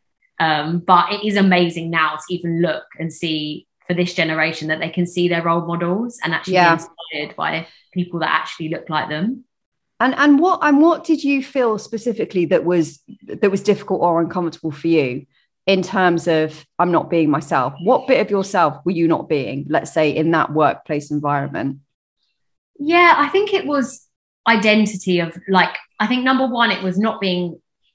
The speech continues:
Speaker 1: seen and actually my needs being catered to. So a big part of kind of the working life is around your emotional intelligence and understanding, being empathetic towards people's experiences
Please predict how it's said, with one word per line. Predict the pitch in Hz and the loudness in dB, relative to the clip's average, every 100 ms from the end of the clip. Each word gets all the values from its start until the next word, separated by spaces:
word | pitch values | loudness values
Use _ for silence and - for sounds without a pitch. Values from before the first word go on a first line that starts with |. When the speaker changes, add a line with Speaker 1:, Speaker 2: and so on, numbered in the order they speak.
| _ _ _ _ | _ _ _ _
Speaker 1:
seen | - - 190 156 - 151 151 - _ _ | -12 -4 -2 -2 -6 -14 -14 -16 _ _
and | 165 165 156 160 - | -4 -2 -4 -6 -2
actually | 180 - 180 170 170 170 | -4 -4 -4 -4 -4 -4
my | 180 185 185 190 | 2 4 6 4
needs | 180 170 156 | 2 -2 -8
being | - 156 156 | -12 -10 -8
catered | - 160 156 147 - | -6 -6 -6 -14 -14
to. | 131 - 151 175 _ _ _ - | -14 -12 -14 -16 _ _ _ -6
So | - 196 190 185 190 185 - - - | 2 4 6 6 4 0 -8 -8 -4
a | 190 - | -4 -4
big | 294 269 196 - | -2 0 -2 -8
part | - 190 180 170 | 2 6 6 2
of | 170 - | -4 -6
kind | 180 175 | -4 -4
of | 160 | -4
the | 185 | -4
working | 170 180 175 - 170 | 0 0 0 -2 -6
life | 170 165 160 - | 0 2 0 -2
is | 175 | -6
around | 170 165 151 156 160 | -4 -2 -2 -4 -8
your | 175 165 | -4 -2
emotional | 170 175 - 165 | 0 -2 -4 -6
intelligence | 160 170 180 185 226 254 247 170 | -4 0 0 0 -2 -4 -6 -8
and | 160 165 160 - 180 | -8 -8 -10 -8 -4
understanding, | 180 185 - 180 180 156 160 | -4 -4 0 0 0 -4 -6
being | 165 180 | -8 -2
empathetic | 185 180 175 185 175 156 - | -2 -2 -4 -4 -4 -10 -12
towards | - 160 160 | -14 -16 -12
people's | 165 156 160 151 | -12 -12 -12 -14
experiences | - - 226 202 170 - 165 170 175 | -18 -6 -2 -2 -4 -10 -12 -12 -16